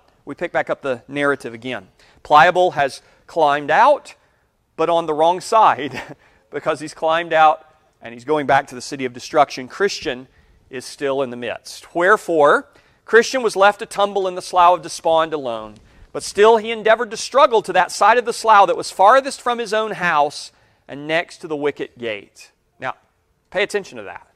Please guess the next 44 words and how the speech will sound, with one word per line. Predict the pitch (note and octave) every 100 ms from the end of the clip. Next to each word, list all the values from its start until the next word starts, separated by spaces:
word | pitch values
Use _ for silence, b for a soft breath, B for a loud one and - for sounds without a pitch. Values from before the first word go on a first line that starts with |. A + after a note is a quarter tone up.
| _ _ _ _
If | A#2+ -
you | C3+ F#3
are | G3+
going | G3+ A#3 A3+
to |
be | G#3+ G#3+
in |
a | F#3+
bog, | G#3 G3+ D3 A2+ A#2 D#3 F3 _ _
if | D3 D#3+
you | E3+
are | D#3+
going | D#3
to |
find | - D#3+ F#3 G3
yourself | - G3 G#3+
in |
quicksand, | F#3+ G#3+ G#3+ - C#3 A#2 A#2+ B2+ _ D3+
you | E3+
might | E3 F3 A3
as | A3+
well | G#3 B3+ E3 A2+ D#3+ b -
try | F#3 F#3
to | G3
get | G#3
to | E3
the | E3+ D#3+
other | D#3+
side, | - F3+ A#2+ - _ _ _ _ _ _ _ _ _ _ _ -
right? | B2+ A3+ - _ _
You | C#3+
don't | E3+ G#3
just | A#3 -
give | C#3+ B3
up. | B3 G3 - C#3
He | E3+
doesn't | E3+ G#3+
just | A3+ -
sink, | - G#3 A3+ - _ _
and | C3+ D3
he |
doesn't | E3+ F#3 G3+
go | A#3
backwards. | B3+ B3 - E3 D#3+ F#3